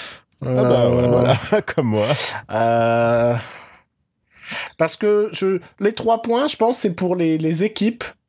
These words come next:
Speaker 2: Je... parce qu'on sent quand même le truc. Je pense que d'une manière ou d'une autre, ça a dû être fait en urgence parce qu'il fallait le sortir avant, euh, avant telle ou telle période. Euh, je pense que ça n'a pas été un, un film agréable à faire, en tout cas. Et ça sent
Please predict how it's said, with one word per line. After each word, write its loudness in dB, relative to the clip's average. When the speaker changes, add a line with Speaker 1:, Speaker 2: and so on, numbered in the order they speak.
Speaker 2:
Je... 2
parce -2
qu'on 0
sent 2
quand 2
même 0
le 0
truc. -6
Je -2
pense 4
que 0
d'une 0
manière 2
ou 2
d'une 0
autre, 0
ça 2
a 2
dû 0
être 0
fait -2
en 0
urgence 0
parce 0
qu'il -6
fallait 2
le 0
sortir 0
avant, 2
euh, 2
avant 0
telle 0
ou 0
telle 0
période. 0
Euh, 2
je 0
pense 0
que 0
ça 2
n'a -6
pas 0
été -2
un, 0
un 2
film 0
agréable 0
à 2
faire, -2
en 0
tout -2
cas. 2
Et -2
ça 2
sent -2